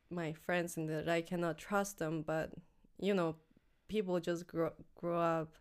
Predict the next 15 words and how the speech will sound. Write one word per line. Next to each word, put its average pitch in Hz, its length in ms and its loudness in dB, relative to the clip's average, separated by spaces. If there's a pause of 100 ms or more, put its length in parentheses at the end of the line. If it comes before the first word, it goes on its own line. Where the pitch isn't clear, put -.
(240)
apart, 185 560 2 (120)
and 170 240 0
that 170 180 2
doesn't, 175 560 -2
like, 175 240 0
if 190 180 -4
you 226 140 6
didn't, 202 440 2
if 196 160 -2
you, 233 480 6
if 208 160 0 (240)
things 254 240 2
are 202 140 6
the 180 120 0
same, 180 460 0